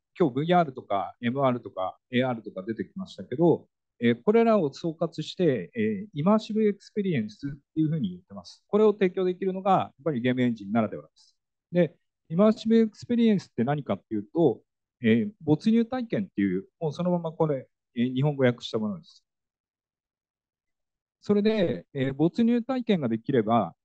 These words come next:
えー、シナリオとか、えー、環境を、まあ、シミュレートできるの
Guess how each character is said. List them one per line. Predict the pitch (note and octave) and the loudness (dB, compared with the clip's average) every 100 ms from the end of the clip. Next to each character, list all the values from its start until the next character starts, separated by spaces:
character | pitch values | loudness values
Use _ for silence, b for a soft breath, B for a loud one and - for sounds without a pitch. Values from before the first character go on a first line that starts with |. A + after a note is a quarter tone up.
| G#2 | -8
え | A2 | -8
ー、 | |
シ | G#2+ - | -6 0
ナ | G3 | 2
リ | G3+ | 4
オ | G#3 | 4
と | G3 C#3+ | 2 -6
か、 | - B2 F#2 - - | 2 2 2 -4 -10
え | A#2 | -8
ー、 | |
環 | - E3+ | -2 -2
境 | E3+ F3+ | 2 4
を、 | E3+ D#3+ - _ | 6 2 -4 _
ま | D#3 | -2
あ、 | C#3 E2+ _ | -2 -2 _
シ | - D#3+ | -10 0
ミ | |
ュ | |
レ | E3 | 0
ー | D3 | 2
ト | |
で | A2 G2+ | 0 -2
き | - | -2
る | B2 | -4
の | A2 F#2+ | -4 -8